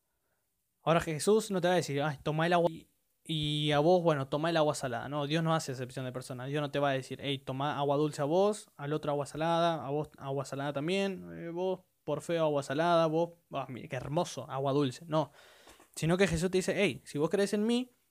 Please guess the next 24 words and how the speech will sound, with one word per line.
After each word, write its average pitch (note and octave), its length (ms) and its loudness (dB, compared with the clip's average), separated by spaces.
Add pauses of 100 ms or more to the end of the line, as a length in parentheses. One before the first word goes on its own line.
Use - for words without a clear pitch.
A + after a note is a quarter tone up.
yo - 220 4
te D4+ 140 6
doy C#4 160 8
mi A#3 100 6
Espíritu F#3 460 0
Santo, D#3+ 340 2
te D#3 200 2
doy A3 340 8
esa E3+ 440 0
agua, D#3+ 420 2 (840)
pero D3 260 4
vos F#3 560 8 (840)
vas E3 280 2
a A3 60 6
decidir F3+ 640 2
qué F#3+ 120 2
gusto F#3 420 -2
darle D3 320 -2
a C3 40 -6
esa - 180 -10
agua". - 320 -10 (1600)
Depende E3+ 680 2
de D3 140 4
vos D3 420 0